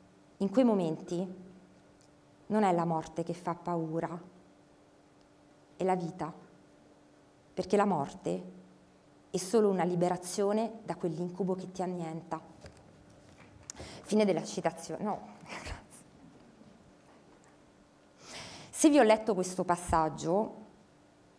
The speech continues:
è perché, nonostante queste famose parole per dirlo, resta il mistero.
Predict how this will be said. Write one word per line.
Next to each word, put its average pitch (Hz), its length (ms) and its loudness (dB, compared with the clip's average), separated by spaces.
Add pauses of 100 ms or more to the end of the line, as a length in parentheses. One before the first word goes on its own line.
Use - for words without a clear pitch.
(2250)
è 202 120 0
perché, 226 680 4 (1700)
nonostante 180 600 -2
queste 180 320 -8
famose 190 400 -4
parole 180 420 0
per 180 220 -2
dirlo, 170 800 0 (840)
resta 180 600 0 (180)
il 170 120 -4
mistero. 175 760 -2